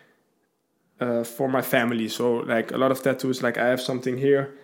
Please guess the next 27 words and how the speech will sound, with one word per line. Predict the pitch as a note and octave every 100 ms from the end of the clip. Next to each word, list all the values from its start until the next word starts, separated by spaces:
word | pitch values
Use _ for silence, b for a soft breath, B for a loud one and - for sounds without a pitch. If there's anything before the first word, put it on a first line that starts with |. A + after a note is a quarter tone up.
| b b
<clears throat> | b b -
is | - F3 D#3 C3
respect, | B2+ - C3+ C3
family, | - C3+ C3+ C3
love, | B2+ B2+ C3 - - _ _ _ _ _ _ -
caring, | C#3+ D3 D3 D3 C#3+
and, | C3+ B2+ B2+
uh, | A#2+ A#2+ A#2+
sharing | - - C#3+ C3+
together. | C3+ B2+ C#3 F#3+ A3+ -
That's, | B2+ B2+
like, | B2+ A#2+
one | B2+
of | B2+ B2+
the | B2
key | A#2+ C3+
things | C3 B2 -
my | B2
father | B2 A#2+ A#2+ A#2 - _ _ _ _ _ _ _ _
was | B2+
standing | - C#3 C#3+
for, | C#3 D3+
for | D3
example. | C3+ C#3 C#3 D3+ D3+ B B B B B
Uh, | - A2+ A2+ A2 A2 A2 - -
if, | A#2 A#2 -
if, | C3